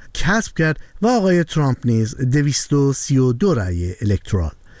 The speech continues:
ساعتی قبل از اعلام رأی کالیفرنیا، اعضای کالج انتخاباتی در ایالت‌های کلیدی شامل آریزونا، جورجیا، میشیگان، نوادا، پنسیلوانیا و ویسکانسین که تیم ترامپ تلاش می‌کرد نتیجهٔ انتخابات در آنجا را باطل کند،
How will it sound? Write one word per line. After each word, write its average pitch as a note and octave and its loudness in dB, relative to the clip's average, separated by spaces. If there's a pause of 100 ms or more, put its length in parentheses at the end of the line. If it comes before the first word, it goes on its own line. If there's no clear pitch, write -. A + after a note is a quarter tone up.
(160)
ساعتی B2 0
قبل F3+ -2
از F3+ -2
اعلام E3 2
رأی E3 2
کالیفرنیا، C3 0 (300)
اعضای F#3 2
کالج E3+ 0 (120)
انتخاباتی C3 0
در G#3 0
ایالت‌های D3 0
کلیدی B2+ 0
شامل B2+ 2
آریزونا، A#2 2
جورجیا، C3 2
میشیگان، C#3+ 0 (260)
نوادا، F#3 2
پنسیلوانیا D#3 2
و G2 -4
ویسکانسین E3 0 (260)
که A#3+ 0
تیم B3+ 2
ترامپ B3 0
تلاش E3 0
می‌کرد E3+ 0
نتیجهٔ C#3 2
انتخابات B2+ 0
در A#2+ 0
آنجا A2+ 2
را A2 2
باطل C3+ 0
کند، F3+ 0